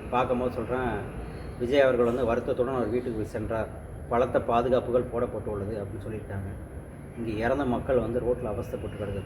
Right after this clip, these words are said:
புள்ளைய இழந்துட்டோம், பொண்டாட்டி இழந்துட்டோம், புருஷனை இழந்துட்டோம், பையனை இழந்துட்டோம், பொண்ணை இழந்துட்டோம். So இங்க யாரும் வர கிடையாது.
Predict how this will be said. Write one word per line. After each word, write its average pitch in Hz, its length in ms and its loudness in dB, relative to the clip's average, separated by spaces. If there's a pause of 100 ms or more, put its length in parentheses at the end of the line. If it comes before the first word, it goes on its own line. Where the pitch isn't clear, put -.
புள்ளைய 113 280 0
இழந்துட்டோம், 104 400 -4
பொண்டாட்டி 110 320 -4
இழந்துட்டோம், 101 400 -4
புருஷனை 123 300 -6
இழந்துட்டோம், 101 400 -4
பையனை 120 320 -4
இழந்துட்டோம், 110 400 -6
பொண்ணை 123 140 -4
இழந்துட்டோம். - 420 -6 (540)
So 120 80 -2
இங்க 123 200 0
யாரும் 123 360 6
வர 110 180 2
கிடையாது. 98 340 -4